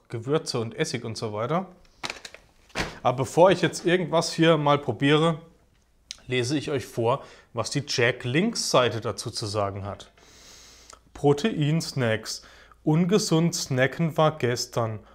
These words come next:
Heute wird intelligent gesnackt. Ja, Fleisch hat man früher nicht gegessen, gell? Vor allem Fleisch mit sehr viel Zucker drin, ne? Da ist ja voll viel Zucker drin.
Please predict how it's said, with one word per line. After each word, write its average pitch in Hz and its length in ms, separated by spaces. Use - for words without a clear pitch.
Heute 131 460
wird 185 200
intelligent 170 1120
gesnackt. 110 840
Ja, 113 140
Fleisch 113 540
hat 123 180
man 113 100
früher 117 280
nicht 113 200
gegessen, 101 520
gell? 110 220
Vor 151 220
allem 139 220
Fleisch 131 480
mit 139 180
sehr 135 220
viel 127 240
Zucker 143 340
drin, 113 220
ne? 127 100
Da 127 120
ist 110 80
ja 113 40
voll 127 240
viel 127 220
Zucker 127 320
drin. 107 280